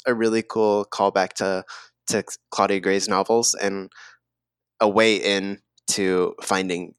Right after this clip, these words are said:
you know, this sort of sanctuary for the resistance.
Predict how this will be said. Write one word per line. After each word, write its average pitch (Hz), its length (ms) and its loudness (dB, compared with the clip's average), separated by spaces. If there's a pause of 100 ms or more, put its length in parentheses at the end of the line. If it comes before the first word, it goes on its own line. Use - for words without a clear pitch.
(320)
you 95 100 0
know, 92 60 2
this 90 160 0
sort 92 160 0
of 92 80 -2
sanctuary 85 640 0
for 82 240 -4
the 73 80 -6
resistance. - 600 -6